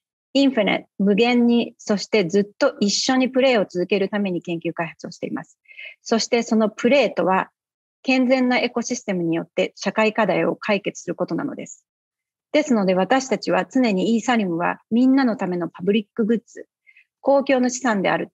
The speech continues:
ということを大前提にしています。そしてそのビジョンとつながっているのは、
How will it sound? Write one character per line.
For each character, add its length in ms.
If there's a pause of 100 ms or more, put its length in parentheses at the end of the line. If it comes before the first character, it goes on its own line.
(100)
と 100
い 120
う 60
こ 100
と 120
を 40
大 240
前 120
提 180
に 120
し 80
て 80
い 40
ま 140
す。 180 (880)
そ 200
し 80
て 80
そ 140
の 140
ビ 160
ジ 80
ョ 60
ン 60
と 80
つ 120
な 100
が 100
っ 100
て 80
い 60
る 80
の 100
は、 220